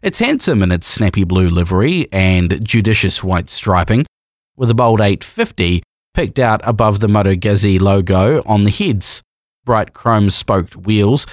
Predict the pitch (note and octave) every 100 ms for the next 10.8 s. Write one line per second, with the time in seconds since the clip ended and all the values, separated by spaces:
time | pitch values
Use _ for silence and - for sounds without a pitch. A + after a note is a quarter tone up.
0 | - _ B2 B2+ C3+ B2 C#3 A#2+ D#3 E3
1 | G#2+ A2+ C3+ D3+ C3+ A#2+ G#2+ G2 - F3+
2 | G#3+ - G2+ B2 - _ _ - F#3+ G3
3 | D3 D3 B2+ D3 C#3+ A#2+ G#2+ C#3+ A#2 G#2+
4 | B2 G3+ F3 A2 G2+ G#2 - _ B2+ -
5 | D3+ B2+ A2 G2 A2+ A2+ G2+ - A2+ A#2+
6 | - G2 G#2 - G#2 F#2+ F#2+ F2+ - G2+
7 | F2+ F2 F2 - F3 A#2 F2 - - _
8 | _ _ _ _ _ _ _ _ _ _
9 | - C3 D#3 - G#3+ F3+ C3+ A#2 D3 A#2+
10 | C#3+ B2+ A#2 E3+ F#3 A#2+ A#2+